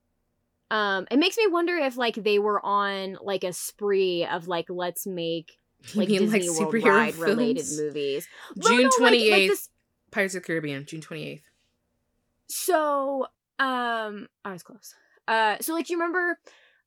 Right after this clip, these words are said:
Speaker 1: when, like, the Barbie movie did so well and Mattel was like, Hey, we're then going to make, we have all of these other eight, nine, ten
Speaker 2: It's like,
Speaker 1: toy-based
Speaker 2: "Don't do
Speaker 1: movies
Speaker 2: it.
Speaker 1: planned."
Speaker 2: Please don't do it, Mattel.
Speaker 1: That's what I'm wondering if,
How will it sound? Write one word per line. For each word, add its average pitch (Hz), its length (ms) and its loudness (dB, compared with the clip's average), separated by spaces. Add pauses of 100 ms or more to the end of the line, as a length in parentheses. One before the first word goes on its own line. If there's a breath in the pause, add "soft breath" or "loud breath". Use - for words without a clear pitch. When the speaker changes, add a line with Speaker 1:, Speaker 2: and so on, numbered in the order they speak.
(100)
Speaker 1:
when, 226 420 0
like, 202 160 -2
the 202 80 -4
Barbie 180 300 0
movie 185 260 -2
did 170 260 -4
so 175 300 -2
well 165 560 0
and 165 420 -4
Mattel 175 500 0
was 175 200 -2
like, 170 340 -2 (280)
Hey, 294 500 2
we're 285 300 0 (200)
then 262 420 0
going 247 240 4
to 262 120 -2
make, 220 420 -4
we 247 140 4
have 262 200 4
all 226 200 8
of 233 100 2
these 226 300 -4
other 208 500 2 (280)
eight, 214 220 4
nine, 202 340 0
ten 190 480 -2
Speaker 2:
It's 180 240 -4
like, 226 180 0
Speaker 1:
toy-based 208 680 4
Speaker 2:
"Don't - 40 -8
do 269 240 4
Speaker 1:
movies 262 320 2
Speaker 2:
it. 302 80 0
Speaker 1:
planned." 175 580 2
Speaker 2:
Please 294 160 2
don't 294 500 4
do 254 300 -2
it, 247 100 0
Mattel. 247 380 0
Speaker 1:
That's 240 260 6
what 381 140 6
I'm 330 240 4
wondering 285 800 2
if, 233 420 4